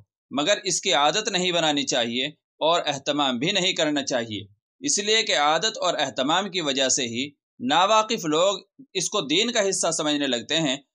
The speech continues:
और न कहने वालों को बुरा समझने लगते हैं और फिर नतीजा ये निकलता है कि ये चीज़ बिदात में तब्दील हो जाती है,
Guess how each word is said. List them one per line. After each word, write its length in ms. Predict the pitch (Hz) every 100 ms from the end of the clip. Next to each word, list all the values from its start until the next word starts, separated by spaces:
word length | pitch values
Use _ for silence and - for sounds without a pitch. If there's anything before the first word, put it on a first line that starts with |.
| _ -
और 200 | 156 170
न 160 | 165 214
कहने 280 | 208 170 165
वालों 260 | 143 127 123
को 140 | 185
बुरा 200 | 170 185 185
समझने 340 | 170 143 139
लगते 260 | 131 110 139
हैं 220 | 123 98 - _ _ -
और 260 | 170 196
फिर 160 | 220 214
नतीजा 380 | 170 151 226 220
ये 120 | 202 165
निकलता 440 | 156 151 135 127
है 160 | 127 147
कि 380 | - _ - 170
ये 140 | 151
चीज़ 320 | 139 180 196 170
बिदात 380 | 131 135 151
में 140 | 170 202
तब्दील 320 | 170 143 220
हो 160 | 190 165
जाती 320 | 143 117 120
है, 220 | 101 98